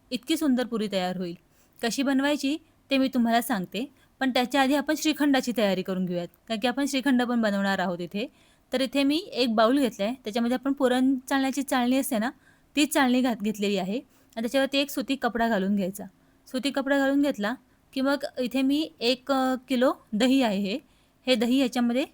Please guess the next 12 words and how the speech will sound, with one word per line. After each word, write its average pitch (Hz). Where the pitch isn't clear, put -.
घालून 226
घेणार 180
आहे. 180
आता 214
हे 285
काय 311
होणार 269
आहे, 269
सुती 277
कपड्यातून 269
हे 254
दही, 240